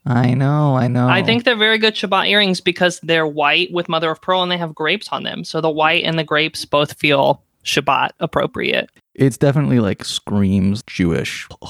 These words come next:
Speaker 1: woman, you know?
Speaker 2: Woman.
Speaker 1: <laughs>
Speaker 2: How am I today? Baruch Hashem, um, I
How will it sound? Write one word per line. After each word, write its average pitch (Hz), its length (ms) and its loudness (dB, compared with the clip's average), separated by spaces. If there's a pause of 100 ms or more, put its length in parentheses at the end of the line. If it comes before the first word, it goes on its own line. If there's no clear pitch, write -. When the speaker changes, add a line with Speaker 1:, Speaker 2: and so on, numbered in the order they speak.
(120)
Speaker 1:
woman, 107 600 2
you 104 80 0
know? 98 260 0 (520)
Speaker 2:
Woman. 147 540 0
Speaker 1:
<laughs> - 320 -4
Speaker 2:
How 247 300 0
am 175 220 2
I 165 120 0
today? 156 300 0
Baruch 160 320 0
Hashem, 185 500 0 (100)
um, 160 520 0 (100)
I 175 720 0